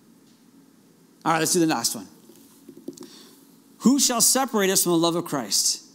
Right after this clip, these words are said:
Shall tribulation or distress or persecution or famine or nakedness or peril or sword? And it goes on listing even more. And then it finally says we're more than conquerors, right?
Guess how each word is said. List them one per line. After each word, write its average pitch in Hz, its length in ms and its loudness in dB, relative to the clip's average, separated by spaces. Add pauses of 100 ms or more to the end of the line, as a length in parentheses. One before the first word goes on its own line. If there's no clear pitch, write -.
(920)
Shall 120 220 -4
tribulation 165 640 2
or 185 60 -2
distress 214 500 0
or 156 60 -6
persecution 170 680 0
or 151 80 0
famine 226 340 2
or 185 80 0
nakedness 220 400 0
or 170 80 -2
peril 226 300 0
or 202 100 -2
sword? 233 380 2
And 208 80 0
it 180 140 0 (280)
goes 190 220 2
on 196 320 0
listing 190 340 0
even 185 200 2
more. 165 260 2
And - 580 -8
then 160 60 4
it 170 60 -4
finally 175 240 0
says 170 240 2
we're 160 80 2
more 160 220 2
than 165 120 0
conquerors, 120 500 -6
right? 143 280 -2